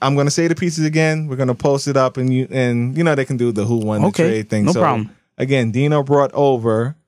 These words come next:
Speaker 2: Terry
Speaker 1: Terry
Speaker 2: McLaurin,
Speaker 1: McLaurin,
Speaker 2: Kirk
Speaker 1: and Kirk
Speaker 2: Cousins.
Speaker 1: Cousins, and he gave away
Speaker 2: Keenan Allen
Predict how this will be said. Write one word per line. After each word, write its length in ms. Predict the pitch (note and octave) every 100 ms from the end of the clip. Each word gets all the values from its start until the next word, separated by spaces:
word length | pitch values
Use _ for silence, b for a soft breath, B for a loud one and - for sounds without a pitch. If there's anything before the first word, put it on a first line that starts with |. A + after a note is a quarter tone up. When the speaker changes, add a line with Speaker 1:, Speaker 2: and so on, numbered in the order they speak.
| _ -
Speaker 2:
Terry 260 | - A#2 B2
Speaker 1:
Terry 220 | C#3 D3
Speaker 2:
McLaurin, 180 | E3+ A#2+
Speaker 1:
McLaurin, 560 | C#3 C3+ C3 C3+ D#3+
Speaker 2:
Kirk 120 | - A#2+
Speaker 1:
and 60 |
Kirk 0 |
Speaker 2:
Cousins. 320 | - G#2+ G#2+
Speaker 1:
Cousins, 460 | A#2+ A2 A2 A2 A#2+
and 160 | - B2
he 80 | A2+
gave 320 | A#2 C3 C#3
away 520 | D3 A#2 A2 A2+ C#3+ - _ _
Speaker 2:
Keenan 340 | - C3 C3 A2
Allen 380 | G2+ G2+ G#2